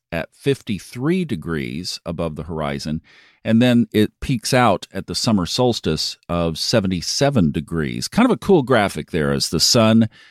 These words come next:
gets higher and higher in its position as it treks across the northern hemisphere's sky.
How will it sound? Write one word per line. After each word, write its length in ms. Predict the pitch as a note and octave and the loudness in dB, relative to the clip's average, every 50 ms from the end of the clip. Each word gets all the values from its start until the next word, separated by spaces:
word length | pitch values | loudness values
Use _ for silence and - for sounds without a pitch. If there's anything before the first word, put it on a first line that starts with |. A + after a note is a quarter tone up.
| _ _ | _ _
gets 500 | - A2 G2+ F#2+ - - - - - - _ - | 0 2 2 2 0 -4 -6 -6 -8 -10 _ -10
higher 460 | - B2 A2 B2 C3 C3 C#3+ D#3+ E3 | -4 0 0 2 4 4 4 4 4
and 140 | D#3+ D#3 C#3 | 2 0 0
higher 460 | D3 F3 G#3 G3+ E3+ B2 G2 D#2+ D#2+ | 0 0 0 0 2 2 2 2 2
in 140 | E2 E2 F2 | 0 0 0
its 200 | E2+ D#2+ - - | -2 -2 -4 -8
position 540 | - - G2+ F2 G2+ B2 B2+ - - A#2 A#2 | -4 -4 -2 0 0 0 0 0 0 0 0
as 140 | A#2 G#2+ | 0 0
it 140 | C3+ - - | -2 -4 -6
treks 400 | - - - A#2+ G#2 - - - | -4 -2 0 0 0 0 -4 -6
across 520 | B2 - - - A2 F#2 F#2 F#2 - - - | -6 -4 0 2 4 4 4 2 0 -4 -2
the 120 | G#2 F#2 | 0 0
northern 500 | F2+ F2+ F#2 F2+ G2 G#2 F#2+ G#2 G#2 G2+ | 2 2 4 4 4 4 2 2 2 2
hemisphere's 840 | F#2+ A#2 A2+ F#2+ D2+ - - - E2+ D2+ C#2+ D2+ D#2+ D2+ - - - - | 2 2 2 2 0 0 -4 -4 -2 -2 0 0 -2 -2 -4 -6 -6 -6
sky. 600 | - - - G2 F2+ D#2+ C2+ A#1 A1+ A1+ - | -8 -2 0 2 2 2 0 -2 -4 -8 -10